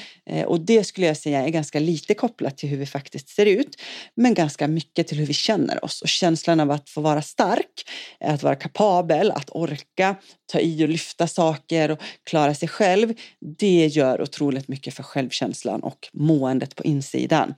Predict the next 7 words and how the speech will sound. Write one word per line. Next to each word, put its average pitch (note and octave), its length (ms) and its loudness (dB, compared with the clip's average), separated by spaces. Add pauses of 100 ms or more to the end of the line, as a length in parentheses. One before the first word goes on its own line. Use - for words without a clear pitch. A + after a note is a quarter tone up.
(420)
Så - 160 -6
träningen E3 580 4
har D3+ 140 2
ju D3 120 4
väldigt D#3 760 0
många D3+ 400 2
fördelar D3+ 1000 2